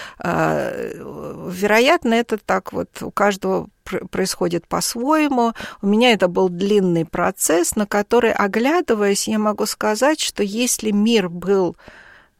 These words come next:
э, чёрно-белым и плоским, то вдруг он наполнился новыми измерениями и стал потрясающе ин-, интересным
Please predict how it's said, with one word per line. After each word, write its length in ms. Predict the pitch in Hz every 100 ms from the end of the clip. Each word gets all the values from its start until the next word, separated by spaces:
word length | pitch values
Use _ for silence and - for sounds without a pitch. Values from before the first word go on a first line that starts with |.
| -
э, 260 | - - -
чёрно-белым 760 | - 190 190 180 180 175 175
и 40 | 185
плоским, 720 | - 311 349 - - 175 175 _ _ _ _ _ _ _ -
то 100 | 214
вдруг 540 | 190 196 269 330 -
он 220 | 214 208 202
наполнился 1120 | 202 196 - 269 285 254 233 226 - 214 214 - - _ _
новыми 720 | 190 226 262 240 233 220 220
измерениями 1300 | 208 214 220 208 185 165 156 147 139 - 131 175 170 _ _ _ _ -
и 420 | - 214 208 190 - _ _ _ _ - -
стал 800 | - - - 220 226 226 226 - _ _ _ _ _ _
потрясающе 1200 | - 226 233 240 - 180 170 156 - - 160 - -
ин-, 260 | - 180 175 - _ _ _ _
интересным 1040 | 202 196 208 196 226 302 - 277 277 294